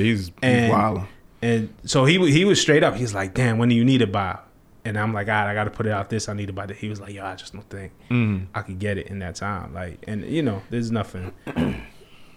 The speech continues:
Speaker 2: there's no animosity there. Like, he
Speaker 1: Yeah,
Speaker 2: was
Speaker 1: yeah.
Speaker 2: straight up. You
Speaker 1: Yeah,
Speaker 2: know what I'm
Speaker 1: yeah,
Speaker 2: saying?
Speaker 1: yeah.
Speaker 2: Like, that's the bro.
Speaker 1: Wasn't, wasn't like he played you. It was just
Speaker 2: Nah,
Speaker 1: like,
Speaker 2: nah,
Speaker 1: "Nah,
Speaker 2: nah.
Speaker 1: I'm busy."
Speaker 2: Yeah, he was straight up. Like,
Speaker 1: Yeah.
Speaker 2: and, and I get that shit. Like, the, the, the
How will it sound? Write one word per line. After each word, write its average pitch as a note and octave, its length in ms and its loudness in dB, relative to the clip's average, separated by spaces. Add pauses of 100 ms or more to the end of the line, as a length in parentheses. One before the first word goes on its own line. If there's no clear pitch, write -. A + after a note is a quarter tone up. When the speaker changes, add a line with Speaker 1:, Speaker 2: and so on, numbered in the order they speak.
(260)
Speaker 2:
there's C#3 160 4
no C3+ 160 8
animosity A#2 560 4
there. A2 160 2
Like, A#2 120 4
he - 60 8
Speaker 1:
Yeah, - 60 10
Speaker 2:
was B2 120 10
Speaker 1:
yeah. B2 60 8
Speaker 2:
straight C#3+ 200 8
up. - 260 2
You A#3+ 100 6
Speaker 1:
Yeah, G#3+ 60 10
Speaker 2:
know F3 60 8
what E3+ 60 10
I'm E3 60 10
Speaker 1:
yeah, D#3+ 60 10
Speaker 2:
saying? C#3+ 180 10
Speaker 1:
yeah. D#3 60 8
Speaker 2:
Like, B2 200 6
that's C3 200 2
the A2+ 80 -4
bro. A#2 320 6
Speaker 1:
Wasn't, - 180 -10
wasn't D#3 180 6
like B2+ 120 8
he - 60 2
played C3 340 8
you. A2+ 100 6
It B2+ 40 6
was B2 100 6
just A3+ 120 8
Speaker 2:
Nah, C#4 60 10
Speaker 1:
like, D4 80 8
Speaker 2:
nah, G3 60 10
Speaker 1:
"Nah, E3+ 100 10
Speaker 2:
nah. F3+ 80 8
Speaker 1:
I'm A3 60 6
busy." A#2+ 280 6
Speaker 2:
Yeah, G#3+ 300 8
he B2+ 140 6
was F3 140 2
straight F3 260 2
up. B2 240 0
Like, A2 280 4
Speaker 1:
Yeah. A#2+ 80 0
Speaker 2:
and, A#2+ 80 2
and A2 140 -2
I D3 100 4
get A2 220 -4
that G2+ 160 -4
shit. A2+ 220 0
Like, G#2+ 240 0
the, C#2+ 60 -6
the, G2 260 -4
the - 220 -10